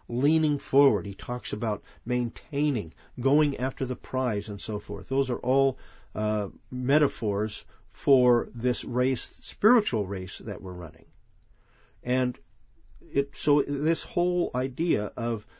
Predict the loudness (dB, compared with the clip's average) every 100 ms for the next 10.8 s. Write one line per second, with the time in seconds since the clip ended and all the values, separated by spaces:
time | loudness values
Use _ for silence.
0 | -20 -2 0 0 -4 -6 -2 0 -2 -4
1 | -6 -6 -8 -12 -6 -2 -2 -4 -10 -8
2 | -8 -10 -12 -6 -6 -6 -14 -18 -20 _
3 | _ _ _ 2 4 2 0 -6 -6 -8
4 | -14 -8 -6 -6 -4 -2 0 -2 -6 -8
5 | -8 2 4 4 2 -2 -2 -2 -2 -4
6 | -4 -8 -18 -20 -20 -20 -20 -20 -20 -20
7 | -20 -6 2 4 2 0 -2 0 -4 -4
8 | 0 2 2 2 -2 -4 2 2 2 -2
9 | -4 -6 -6 -6 -6 -4 -4 -6 -6 -6
10 | -6 -8 -6 -2 -2 -4 -10